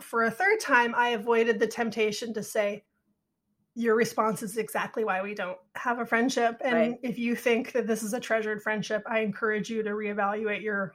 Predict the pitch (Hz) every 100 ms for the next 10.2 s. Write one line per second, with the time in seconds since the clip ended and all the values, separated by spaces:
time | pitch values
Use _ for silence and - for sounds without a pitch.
0 | - - 240 214 208 233 208 190 190 214
1 | 190 180 196 220 - 190 123 - - -
2 | - - 247 262 233 214 233 202 196 190
3 | 202 - - - - _ _ - 269 285
4 | 294 254 240 240 220 226 - - - 330
5 | 320 302 339 320 233 214 233 240 233 247
6 | 247 262 226 214 208 214 214 208 262 277
7 | 262 247 254 240 226 233 226 214 214 214
8 | - 240 220 208 214 214 214 208 214 214
9 | 208 196 208 202 - 208 208 202 208 202
10 | - 233